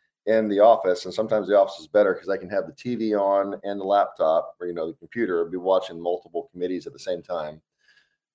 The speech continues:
One of the goals I've realized is since, you know, I've been silenced from having a committee to actually do the work, right, um, in real time, I just watch 'em 'cause you can actually kinda, you know, f-, fast forward and watch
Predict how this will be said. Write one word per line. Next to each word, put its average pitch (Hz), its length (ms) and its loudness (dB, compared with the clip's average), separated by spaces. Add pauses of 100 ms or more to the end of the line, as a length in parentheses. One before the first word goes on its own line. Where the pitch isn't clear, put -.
One 104 200 4
of 107 100 4
the 101 340 2 (140)
goals 113 340 4
I've 95 180 4
realized 101 440 4
is 95 100 -8
since, 107 300 -4
you 101 60 -8
know, 95 180 2
I've 95 180 4
been 98 200 -2
silenced 120 640 2
from 90 280 -6 (300)
having 151 420 4
a 95 60 0
committee 92 640 -4 (560)
to 107 100 0
actually 107 360 2
do 110 160 2
the 107 100 2
work, 101 340 0
right, 101 300 2 (180)
um, 90 460 -4 (140)
in 110 520 -4
real 117 220 2
time, 90 460 0
I 101 100 0
just 101 240 -6
watch 101 260 0
'em - 220 -14 (320)
'cause 95 320 -2 (220)
you 107 80 -6
can 120 100 -2
actually 127 280 2
kinda, 107 180 0
you 101 40 0
know, 98 120 0
f-, 110 320 -12
fast 113 240 4
forward 110 240 4
and 95 100 -4
watch - 420 0